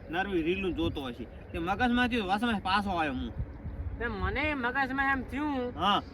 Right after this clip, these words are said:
Speaker 2: કે આ ડાકુ ઘરે પૂરો નહીં પોકે,
Speaker 1: હા.
Speaker 2: મને રીલ જોવા દે એમ, બીજું કાંઈ નહીં.
Speaker 1: રીલ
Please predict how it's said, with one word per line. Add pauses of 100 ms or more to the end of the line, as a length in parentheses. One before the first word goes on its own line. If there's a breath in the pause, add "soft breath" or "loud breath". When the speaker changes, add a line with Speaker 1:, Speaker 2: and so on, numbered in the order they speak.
Speaker 2:
કે
આ
ડાકુ
ઘરે
પૂરો
નહીં
પોકે,
Speaker 1:
હા.
Speaker 2:
મને
રીલ
જોવા
દે
એમ,
બીજું
કાંઈ
નહીં. (100)
Speaker 1:
રીલ